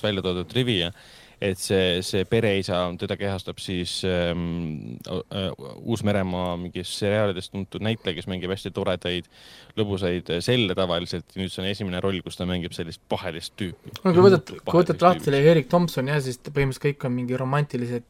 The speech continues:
Speaker 2: filmid ja seebikad.
Speaker 1: No jah. Aga see on miski, mis töötab U-, Uus-Meremaa nagu elanike jaoks, kes on kursis sellega. Meie vaatame, et ta on tavaline näitleja, kes mängib sellist rolli. Muud
Speaker 2: Et
Speaker 1: midagi. Me ei näe
Speaker 2: põhimõtteliselt,
Speaker 1: siin seda
Speaker 2: noh,
Speaker 1: tausta.
Speaker 2: ongi, võtad selle lahti mingi kohalik sari, mingi Back to the Rafters, ta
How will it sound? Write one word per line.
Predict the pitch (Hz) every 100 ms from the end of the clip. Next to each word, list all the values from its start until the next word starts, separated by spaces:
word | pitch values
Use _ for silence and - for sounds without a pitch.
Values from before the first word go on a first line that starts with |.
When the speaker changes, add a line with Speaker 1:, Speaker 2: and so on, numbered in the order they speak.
| -
Speaker 2:
filmid | 139 131 117
ja | 113
seebikad. | 139 123 120 107 - _ _ - - - - - - _ -
Speaker 1:
No | 101 92
jah. | 90 98 _
Aga | - 120
see |
on | 160
miski, | 180 - 131
mis | 123
töötab | 151 147 120 131
U-, | 113 113 170
Uus-Meremaa | 127 123 120 113 113
nagu | 113 110 110
elanike | 156 127 98 - 101
jaoks, | 98 -
kes | 110 110
on | 101
kursis | 135 156 120 95
sellega. | 151 82 - 90
Meie | 104 139 117
vaatame, | 110 110 107 107
et | 104
ta | 110
on | -
tavaline | 92 95 95
näitleja, | 104 104 104
kes | 107 107
mängib | 101 101
sellist | 92 95 156
rolli. | 139 - - 104
Muud | 95
Speaker 2:
Et | 101
Speaker 1:
midagi. | - -
Me | 175
ei | 190 165
näe |
Speaker 2:
põhimõtteliselt, | 151 156
Speaker 1:
siin | 170
seda | 160
Speaker 2:
noh, | 95
Speaker 1:
tausta. | 107 104 - 92 - 180
Speaker 2:
ongi, | 160 139
võtad | 170 165 -
selle | 156
lahti | 180 156
mingi | 143 139
kohalik | 131 180 156 135
sari, | 165 156 120
mingi | 123 120
Back | - 160 -
to | - 143
the | 143
Rafters, | 156 160 127 117 -
ta | 131